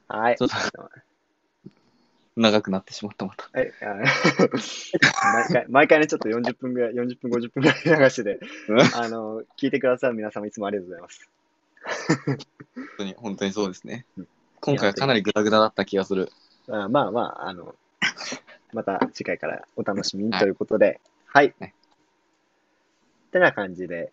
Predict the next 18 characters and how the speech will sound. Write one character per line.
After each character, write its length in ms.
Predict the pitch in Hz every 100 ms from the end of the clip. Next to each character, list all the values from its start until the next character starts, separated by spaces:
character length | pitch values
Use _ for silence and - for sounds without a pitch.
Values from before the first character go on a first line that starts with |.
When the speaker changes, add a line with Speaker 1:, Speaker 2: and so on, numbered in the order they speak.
| -
Speaker 1:
え 240 | 107 104
ー 40 | 98
っ 20 | -
と、 220 | 139 - - _ _ _ _ _ _ _ _ _ _ _ - _ _ _ _ _
こ 100 | 170
ん 20 |
な 60 | 180
感 140 | 175
じ 80 | 165
で、 240 | 151 147 -
え 80 |
っ 40 | 117
と、 680 | - 123 117 113 110 107 - _ _ _
週 260 | - 160
に 220 | 117 87 - _
大 200 | - 127
体 240 | 139 131 123
約、 320 | 120 - 82